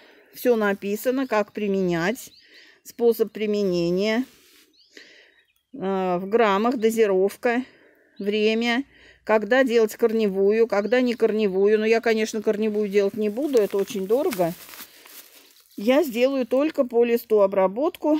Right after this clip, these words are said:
внекорневую подкормку, потому что ноль пять на весь сад-огород. Хочу подкормить и смородину, а, и малину, и клубнику, и цветы, розы,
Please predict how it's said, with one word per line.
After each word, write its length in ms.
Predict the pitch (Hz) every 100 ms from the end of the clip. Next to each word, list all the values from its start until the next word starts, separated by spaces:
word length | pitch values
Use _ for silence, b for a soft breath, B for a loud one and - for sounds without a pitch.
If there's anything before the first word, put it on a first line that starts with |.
| B
внекорневую 680 | 247 233 220 208 214 202 202
подкормку, 680 | 190 185 - 269 311 311 277
потому 400 | 262 226 208 208
что 220 | 214 -
ноль 240 | 208 214 196
пять 460 | 202 247 277 - -
на 180 | - 214
весь 420 | 202 220 214 - -
сад-огород. 920 | - 208 185 180 175 180 208 302 - - _ b b b b b b
Хочу 320 | _ 202 196 208
подкормить 800 | 202 - 214 208 202 190 - B B -
и 120 | 233
смородину, 880 | 262 254 247 240 233 220 220 214 214 - _ _ _ _ - - - _ _ _ B B B B B _
а, 460 | 175 185 180 175 -
и 120 | 233
малину, 720 | 247 240 233 233 226 220 214 208
и 120 | 220
клубнику, 880 | 247 247 233 233 233 220 208 214 202
и 140 | - 262
цветы, 760 | - 247 247 - 233 220 208
розы, 680 | 202 247 240 214 208 202 208